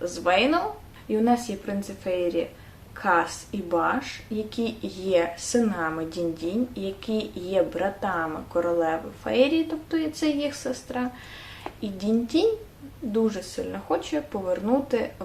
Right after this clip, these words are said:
владу над Неверлендом, використовуючи для цього своїх синів. Ми пам'ятаємо і ми знаємо, що їх вигнали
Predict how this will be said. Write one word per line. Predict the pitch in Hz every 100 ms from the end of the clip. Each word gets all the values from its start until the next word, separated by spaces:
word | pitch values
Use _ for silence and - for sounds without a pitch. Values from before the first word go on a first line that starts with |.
| 185
владу | 175 208 269 269
над | 208 220 220
Неверлендом, | 196 175 156 156 135 - - - - - - - - - - -
використовуючи | 208 214 294 311 - 339 330 302 - 247
для | 185
цього | 175 - 233 240 226 226 - - -
своїх | - 165 180
синів. | - - - - - - - - - - - - - - -
Ми | 302
пам'ятаємо | 302 220 202 196 247 262 240 214
і | 180
ми | 170
знаємо, | - 214 294 285 247 220
що | - - - 208 190 185
їх | 196 240 254 -
вигнали | 190 190 175 180 170 -